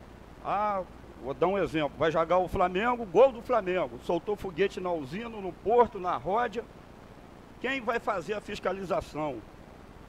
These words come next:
Como que vai ser isso? Quem vai ser, vai ter uma multa? Qual o valor da multa? A lei não diz nada disso. Então,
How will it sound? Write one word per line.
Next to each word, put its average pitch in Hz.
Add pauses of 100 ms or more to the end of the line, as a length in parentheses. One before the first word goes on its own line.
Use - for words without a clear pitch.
(600)
Como 277
que 277
vai 226
ser 233
isso? 196 (160)
Quem 277
vai 233
ser, 240 (240)
vai 220
ter -
uma 220
multa? 220 (720)
Qual 269
o -
valor 226
da 208
multa? 175 (420)
A 131
lei 170
não 247
diz 190
nada 175
disso. 117 (420)
Então, 247